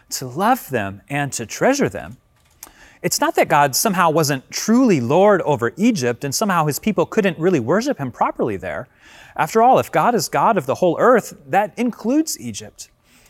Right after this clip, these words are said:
Yet he called the children of Israel out of bondage so that he could show them his love and his loving kindness to them as an example to the whole earth.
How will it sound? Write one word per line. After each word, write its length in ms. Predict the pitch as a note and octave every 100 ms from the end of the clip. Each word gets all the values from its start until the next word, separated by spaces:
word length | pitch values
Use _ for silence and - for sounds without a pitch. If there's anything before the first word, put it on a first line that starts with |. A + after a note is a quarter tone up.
| - -
Yet 160 | E3+
he 120 | D3 D#3+
called 340 | - E3+ B3
the 80 | D4+
children 360 | - G3 G3+
of 80 | G#3
Israel 440 | C3 A2+ B2 B2 -
out 260 | A2+ D3+ -
of 200 | A#3+ A3+
bondage 480 | B2 A2 A2 A2 A2
so 320 | - D3+ A3+
that 180 | A#3 D3
he 140 | F#3
could 180 | D#3 B2
show 260 | - D3
them 160 | F#3+ G#3+
his 200 | G#3 G#3
love 400 | A#2 G#2+ G#2 -
and 140 | B2 A#2
his 160 | G#2+
loving 320 | B2 D3 B3+
kindness 500 | A#3 F3+ E3 C3+ A2 -
to 100 | A2
them 280 | A2 G#2 - _ -
as 180 | C#3+ C3
an 100 | C3
example 500 | A2 C3+ D3+ A2 - _ -
to 120 | -
the 120 | A#2+
whole 160 | A2+ A2+
earth. 340 | A2 G#2 -